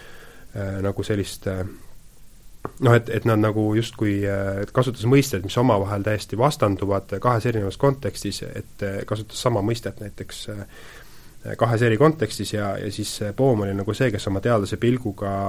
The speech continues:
äh, ütles talle, et, äh, või noh, tõmbas teda nagu nii-öelda maa peale tagasi, ütles, et kuule, et neid mõisteid ei ole võimalik praegu ühildada, sinust ei ole võimalik aru saada. Väga lihtsalt öeldes oli see see, et see kümme protsenti ajast, kui Poom rääkis, siis ta kas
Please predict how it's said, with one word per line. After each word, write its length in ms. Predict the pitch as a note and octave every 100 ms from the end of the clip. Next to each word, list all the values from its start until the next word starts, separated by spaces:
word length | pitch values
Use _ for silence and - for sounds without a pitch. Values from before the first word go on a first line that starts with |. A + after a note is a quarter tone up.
| G2 G2+ - - - - G#2+
äh, 120 | G2
ütles 320 | B2+ G#2+ -
talle, 400 | G2+ F#2 F#2 F#2+
et, 340 | F#2 - - G2
äh, 520 | G2 G2+ G2 - - A2+
või 120 | G#2+
noh, 120 | -
tõmbas 380 | - B2 A2+ G#2
teda 180 | G2+ G2+
nagu 180 | G#2 G#2
nii-öelda 260 | G#2 G2+ A2
maa 180 | B2+ G#2
peale 220 | G2+ G2+
tagasi, 480 | C#3 C3+ G2 - G#2
ütles, 240 | - -
et 120 | -
kuule, 260 | - A2 G2+
et 100 | G#2
neid 120 | G#2+
mõisteid 340 | A2+ A2+ -
ei 60 | A2
ole 160 | A2 G#2+
võimalik 320 | A2 G2+ -
praegu 260 | G2 A2
ühildada, 360 | C3 A2+ G2 F#2+
sinust 300 | A#2 G#2+ -
ei 80 | G#2
ole 100 | A2
võimalik 240 | G#2 G2
aru 180 | A#2 G#2
saada. 380 | - D#2+ - - - - - - -
Väga 260 | B2+ A#2+
lihtsalt 320 | A#2 - G2+
öeldes 300 | A#2 F#2+ F#2 F#2+
oli 140 | G2
see 80 | F#2+
see, 200 | - G2+ G2+ - - -
et 140 | G2+ -
see 160 | - G#2
kümme 220 | B2 A2+
protsenti 400 | G#2+ - A2+ -
ajast, 220 | A2+ G#2
kui 100 | -
Poom 220 | G#2+ B2 G2+
rääkis, 340 | A#2 G#2 - -
siis 140 | G2+
ta 140 | - F#2+
kas 140 | G2